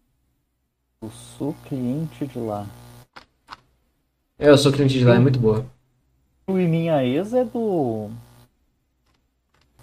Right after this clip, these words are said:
Speaker 1: Júpiter Maçã, não é?
Speaker 2: Acho que é.
Speaker 1: Júpiter Apple.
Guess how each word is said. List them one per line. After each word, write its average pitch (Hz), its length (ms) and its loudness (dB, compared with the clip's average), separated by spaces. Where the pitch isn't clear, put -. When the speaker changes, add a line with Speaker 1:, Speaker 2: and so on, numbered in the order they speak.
Speaker 1:
Júpiter 147 320 -2
Maçã, 117 500 -6
não 107 180 -4
é? 117 120 -6
Speaker 2:
Acho - 240 -2
que 123 80 2
é. 101 220 0
Speaker 1:
Júpiter 120 500 -4
Apple. - 260 -16